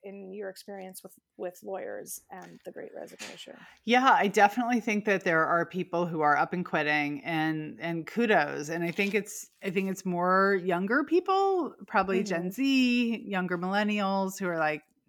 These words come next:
Speaker 2: "No." And,
Speaker 1: <laughs> Yeah.
Speaker 2: and,
Speaker 1: Yeah.
Speaker 2: um, I think, I think people are also, a lot of the women I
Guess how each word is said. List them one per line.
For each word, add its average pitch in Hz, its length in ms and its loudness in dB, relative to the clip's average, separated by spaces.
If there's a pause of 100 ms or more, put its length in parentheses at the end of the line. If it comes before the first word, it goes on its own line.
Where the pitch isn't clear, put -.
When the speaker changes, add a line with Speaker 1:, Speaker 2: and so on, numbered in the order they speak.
(140)
Speaker 2:
"No." 160 480 -10 (600)
And, 202 460 2
Speaker 1:
<laughs> 202 60 0
Yeah. 233 160 6 (520)
Speaker 2:
and, 214 460 -4
Speaker 1:
Yeah. 160 380 -10
Speaker 2:
um, 196 380 -6 (420)
I 208 80 -6
think, 214 300 -4 (200)
I 220 60 -4
think 269 220 0
people 254 220 -4
are 233 160 0
also, 202 760 0 (160)
a 190 60 -4
lot 180 220 4
of 196 60 0
the 208 80 2
women 190 240 2
I 175 140 0